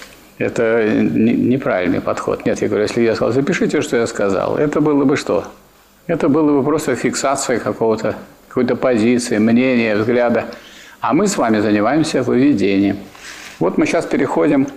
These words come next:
от, э, такой формы, которую мы рассмотрели в прошлый раз, э, к понятию развития. Это очень сложное понятие, и много ему уделено места и времени,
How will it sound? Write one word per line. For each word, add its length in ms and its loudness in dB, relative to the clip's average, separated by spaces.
от, 340 -4
э, 340 0
такой 300 -2
формы, 420 0
которую 340 0
мы 80 2
рассмотрели 480 0
в 60 -8
прошлый 340 -2
раз, 400 -2
э, 280 -4
к 140 -14
понятию 560 -2
развития. 680 -2
Это 560 0
очень 320 0
сложное 400 0
понятие, 600 0
и 240 2
много 360 4
ему 280 2
уделено 540 2
места 460 0
и 100 2
времени, 560 2